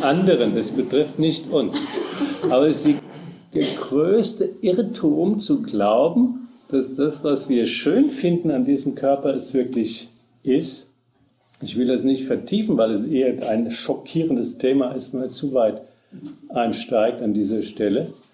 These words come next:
Aber die große Enttäuschung entsteht dadurch, dass dieser Körper en-, umhüllt ist von dem, was wir Haut nennen.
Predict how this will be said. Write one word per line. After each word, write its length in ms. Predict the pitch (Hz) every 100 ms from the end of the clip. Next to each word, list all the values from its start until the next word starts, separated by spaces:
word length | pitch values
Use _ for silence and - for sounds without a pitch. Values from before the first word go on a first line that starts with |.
| _ _ _ _
Aber 160 | - 101
die 100 | 107
große 460 | - 107 143 143 143
Enttäuschung 920 | 117 104 - 107 120 165 - 170 139
entsteht 560 | 113 104 - 120 117 -
dadurch, 800 | 98 120 180 104 95 92 92 -
dass 320 | 123 120 -
dieser 320 | 139 139 127
Körper 580 | 101 - 117 135 147 139
en-, 320 | 135 117 - -
umhüllt 920 | 127 143 117 98 - 143 170 165 -
ist 340 | 131 139 - -
von 380 | 131 117 - -
dem, 280 | 120 -
was 240 | 117 113 -
wir 160 | 120
Haut 360 | 104 107 - -
nennen. 340 | 87 80 -